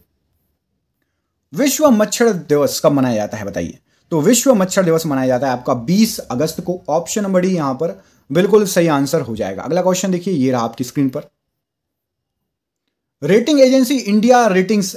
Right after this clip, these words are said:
एंड रिसर्च ने वर्ष इक्कीस बाईस के लिए भारत की आर्थिक विकास दर का अनुमान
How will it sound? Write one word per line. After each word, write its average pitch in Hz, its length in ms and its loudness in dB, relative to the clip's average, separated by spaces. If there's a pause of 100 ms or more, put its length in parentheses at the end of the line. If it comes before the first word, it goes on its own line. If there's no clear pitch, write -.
(120)
एंड 220 240 0
रिसर्च 175 580 -2
ने 139 140 -4 (240)
वर्ष 208 260 -2
इक्कीस 185 360 -4
बाईस 160 300 2
के 175 100 -2
लिए 156 140 0
भारत 202 360 2
की 262 160 4 (120)
आर्थिक 196 400 2
विकास 170 580 2
दर 139 140 0
का 143 120 0
अनुमान 131 380 0